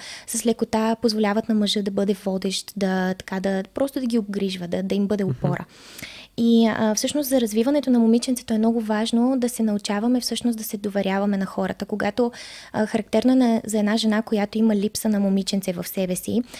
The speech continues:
Speaker 1: а, да се страхува от мъжете, да се страхува от, а, това да се отвори, да, да обича или да опита да позволи на някой да я обича. Това е много характерно, че са много недоверчиви и са много подозрителни към всички.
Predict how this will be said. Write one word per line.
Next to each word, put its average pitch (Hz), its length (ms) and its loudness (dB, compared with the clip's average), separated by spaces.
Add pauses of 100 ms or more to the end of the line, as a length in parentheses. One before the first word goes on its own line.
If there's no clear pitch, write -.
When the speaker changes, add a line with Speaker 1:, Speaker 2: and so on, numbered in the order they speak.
(180)
Speaker 1:
а, 214 260 0
да 220 100 0
се 226 120 -2
страхува 214 400 -2
от 208 140 -4
мъжете, 190 400 -6 (160)
да 214 120 -2
се 220 120 -4
страхува 214 460 -2
от, 208 240 -4
а, 202 100 0
това 196 200 -6
да 208 80 -4
се 208 140 -6
отвори, 196 540 -2
да, 190 280 0
да 202 140 -2
обича 196 440 -2
или 190 160 0
да 185 100 0
опита 185 540 -4 (280)
да 214 160 -4
позволи 185 380 -2
на 190 100 2
някой 190 280 -2
да 190 80 0
я 185 80 -2
обича. 185 400 -2 (360)
Това 214 120 -2
е - 20 2
много 220 200 2
характерно, 202 520 0
че - 100 -4
са - 80 0
много 208 260 4
недоверчиви 185 640 -2
и 208 60 -2
са - 140 -6
много 190 640 -2
подозрителни 185 600 -2
към 180 180 -8
всички. - 380 -8